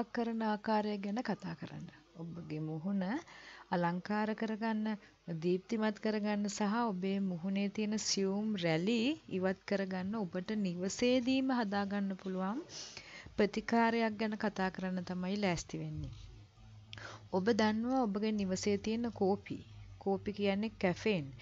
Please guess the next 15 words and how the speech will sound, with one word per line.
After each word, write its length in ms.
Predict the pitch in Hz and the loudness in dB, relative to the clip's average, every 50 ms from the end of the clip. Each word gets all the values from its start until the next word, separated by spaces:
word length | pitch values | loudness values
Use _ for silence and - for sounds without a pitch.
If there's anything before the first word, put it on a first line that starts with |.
| - - - - - - - | -14 -14 -14 -16 -16 -4 0
කැෆේන් 460 | - 185 170 - - 233 240 240 240 240 | 2 4 4 4 6 4 4 4 4 2
වල 180 | 233 226 247 302 302 | 2 6 8 8 8
රුධිර 320 | 247 208 185 - - 220 254 | 8 6 4 2 2 2 2
සංසරණය 880 | 254 - 262 254 240 240 - 247 247 240 233 226 226 220 240 233 233 240 | 4 4 4 2 2 2 2 2 2 2 2 0 -2 -2 -2 0 0 0
වැඩි 300 | 226 202 190 175 175 208 202 | 2 2 4 4 4 2 2
දියුණු 320 | 220 233 233 247 240 247 | 2 0 0 0 0 0
කරන්න 380 | 240 - 233 226 226 226 226 226 226 226 226 233 233 - | 0 0 0 2 0 0 0 -2 -2 -2 -2 -4 -4 -4
පුළුවන් 400 | - - 220 208 202 214 233 269 | -2 -2 -2 0 0 0 2 2
ශක්තිය 580 | 285 - - 240 - - - - - 233 233 226 | 2 4 6 4 4 4 0 -4 0 2 2 4
තියෙනවා. 460 | 220 - 160 139 117 143 143 - - - - - - | 4 2 2 0 0 -2 -6 -10 -12 -16 -18 -18 -2
ඒ 140 | - 165 185 196 | 2 2 4 4
වගේම 400 | 185 175 170 190 214 226 233 214 240 294 | 4 2 2 2 2 2 2 2 2 2
සමට 460 | 320 - - 202 180 185 190 185 214 202 | 2 2 2 2 2 2 0 0 0 0
දීප්තිය 540 | 185 175 190 185 190 185 - _ - 247 254 | 0 0 0 0 0 -2 -6 _ 2 2 2
සහ 260 | 226 - - 196 175 | 4 2 2 2 2